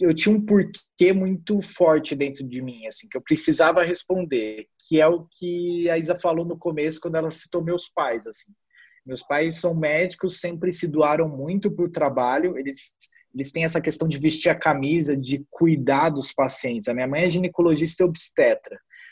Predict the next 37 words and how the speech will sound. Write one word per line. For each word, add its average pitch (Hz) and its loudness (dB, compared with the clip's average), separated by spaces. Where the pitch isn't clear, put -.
A 123 -2
felicidade 156 2
que - 2
eu 196 6
lembro 165 2
dela 143 4
chegar 139 0
toda 175 2
vez 156 -2
que - -6
ela 147 0
fazia 139 -4
um 139 -12
parto, 143 -2
tipo, 147 -2
eu 156 0
falava, 151 0
"Como 175 -8
é 208 -4
que 214 -6
eu 180 2
vou 170 -4
trabalhar 156 -2
num 156 -8
lugar 139 -2
e 175 -4
eu 170 -2
não 170 -10
vou 156 -4
chegar 151 -2
com 156 -4
a 143 -6
mesma 151 -10
felicidade 139 -4
que - -10
ela 139 -2
chegava?" 131 -2